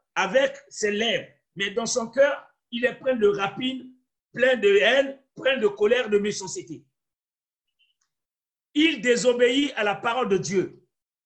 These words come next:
Il pêche même volontairement. Il a une vie désordonnée. Il refuse d'abandonner ses péchés.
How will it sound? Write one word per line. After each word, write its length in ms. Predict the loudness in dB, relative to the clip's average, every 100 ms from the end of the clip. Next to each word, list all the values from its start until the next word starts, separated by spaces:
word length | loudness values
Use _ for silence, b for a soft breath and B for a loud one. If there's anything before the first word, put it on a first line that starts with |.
| _ _ _ _ -2
Il 280 | 0 0 0
pêche 300 | 0 2 -2
même 300 | -2 0 0
volontairement. 1120 | -2 0 0 0 0 0 0 -4 -8 _ _ _ _ _ _ _ _ _ _ _ _ _ _ -10
Il 160 | -2
a 100 | 2
une 160 | 2 0
vie 260 | -2 -2 0
désordonnée. 840 | -2 -2 0 0 0 -2 -4 _ _ _ _ _ _ _ -2
Il 220 | 0 2
refuse 760 | 0 -2 -4 -6 -6 -8 -14 _
d'abandonner 840 | -2 -2 0 -2 0 2 2 2
ses 240 | 0 0 -6
péchés. 480 | -8 -12 -14 -20